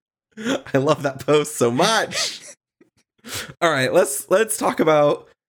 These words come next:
Speaker 1: Brian getting evicted and then going to visit Lee.
Speaker 2: Blocked,
Speaker 1: Um, Brian gets
Speaker 2: but
Speaker 1: evic-, blocked,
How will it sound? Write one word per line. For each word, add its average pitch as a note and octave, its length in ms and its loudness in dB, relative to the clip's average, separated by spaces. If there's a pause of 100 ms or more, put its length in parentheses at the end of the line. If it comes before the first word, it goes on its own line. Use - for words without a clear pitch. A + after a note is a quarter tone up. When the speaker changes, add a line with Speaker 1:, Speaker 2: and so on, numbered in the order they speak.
Speaker 1:
Brian D3+ 360 2
getting D3 220 2
evicted A#2+ 560 2
and A#2+ 200 0
then A#2+ 100 4
going G#2+ 280 -2
to - 120 -6
visit A#2+ 300 -2
Lee. F2+ 320 -6 (600)
Speaker 2:
Blocked, G#2+ 440 -2
Speaker 1:
Um, A#2+ 80 -8
Brian D#3 340 2
gets D#3 180 0
Speaker 2:
but B2+ 120 2
Speaker 1:
evic-, A#2+ 260 -2
blocked, B2+ 640 0